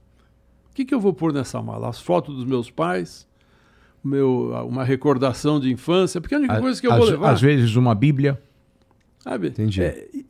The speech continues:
Speaker 1: e agora ninguém fala dessa expulsão. E, só que Israel não expulsou os, os árabes daquela região. Israel não expulsou os árabes, eles estão lá.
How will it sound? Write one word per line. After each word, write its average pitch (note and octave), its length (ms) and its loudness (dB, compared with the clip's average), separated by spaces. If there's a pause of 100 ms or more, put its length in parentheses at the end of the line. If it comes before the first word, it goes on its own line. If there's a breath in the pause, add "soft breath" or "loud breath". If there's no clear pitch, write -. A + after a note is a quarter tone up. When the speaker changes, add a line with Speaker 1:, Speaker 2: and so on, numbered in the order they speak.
Speaker 1:
e - 60 -10
agora A3+ 280 0
ninguém E4 240 6
fala D4 320 2
dessa C#3+ 240 0
expulsão. C3 600 -2 (640 soft breath)
E, B3 240 0
só C4+ 200 0
que D4+ 120 0
Israel A3+ 480 4
não B3+ 220 2
expulsou G#3+ 800 0
os, A2 160 -8
os A2 220 -6
árabes A#2+ 560 -4 (340)
daquela B2 360 -6
região. A2+ 500 -6 (420)
Israel C4 240 -6
não E4+ 140 4
expulsou A#3+ 560 2
os D3+ 80 -2
árabes, E3 140 0
eles A#3+ 100 -4
estão D#4 180 -2
lá. B3 360 0